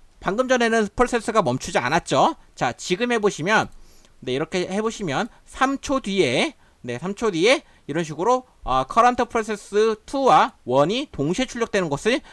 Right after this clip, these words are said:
어, 우리가 확인해 볼 수 있습니다. 자, 이런 식으로, 어, 이벤트 객체는,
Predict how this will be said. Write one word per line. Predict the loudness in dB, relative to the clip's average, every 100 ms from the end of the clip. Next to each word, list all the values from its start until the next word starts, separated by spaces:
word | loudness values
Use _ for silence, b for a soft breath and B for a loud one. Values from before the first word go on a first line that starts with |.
| B
어, | -2
우리가 | 2 2
확인해 | 2 -2 -2
볼 | -4
수 | -8
있습니다. | -8 -10 -8 -8 b b b
자, | 2 2 b b
이런 | 0 0
식으로, | 0 -2 2 2 0 B B B
어, | -2
이벤트 | -2 -2 -2 -2 -4
객체는, | -8 -8 -6 -4